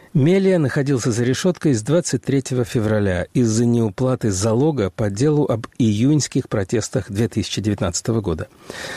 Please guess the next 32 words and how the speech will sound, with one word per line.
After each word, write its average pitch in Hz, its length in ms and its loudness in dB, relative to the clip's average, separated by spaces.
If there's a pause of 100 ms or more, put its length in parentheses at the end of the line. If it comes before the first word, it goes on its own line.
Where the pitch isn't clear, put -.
(140)
Соглашение 151 760 2
о 147 180 0
его 135 220 2
освобождении 120 640 0
было 151 240 2
заключено 110 540 0
под 95 180 -4
эгидой 127 360 0
председателя 113 760 0
Европейского 92 640 -2
совета 117 640 0
Шарля 104 560 0
Мишеля. 95 580 -2 (420)
Международное 131 640 2
французское 127 480 -2
радио 135 280 2
обращает 110 480 -2
внимание 123 420 2
на 113 160 0
то, 135 160 -2
что - 240 -4
Никанор 117 480 0
Мелия 123 400 2
проходит 131 560 -2
обвиняемым 127 680 2
по 123 140 -4
так - 200 -4
называемому 120 720 2
делу 123 500 0
о 107 120 -2
штурме 107 500 -2
парламента. 110 640 0